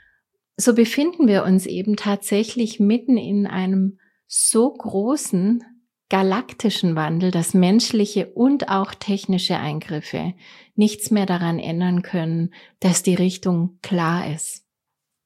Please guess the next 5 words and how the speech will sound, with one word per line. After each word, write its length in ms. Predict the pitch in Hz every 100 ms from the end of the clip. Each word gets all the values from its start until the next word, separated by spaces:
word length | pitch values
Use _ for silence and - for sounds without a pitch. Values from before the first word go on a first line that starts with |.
| _ _ _ _ _ _ _ _ _ _ _ _ _ _ -
Im 160 | 214
Gegenteil, 600 | 202 202 233 220 165 165
aus 200 | - 190
kosmischer 580 | - 226 233 233 202 180
Sicht, 540 | 185 190 202 - -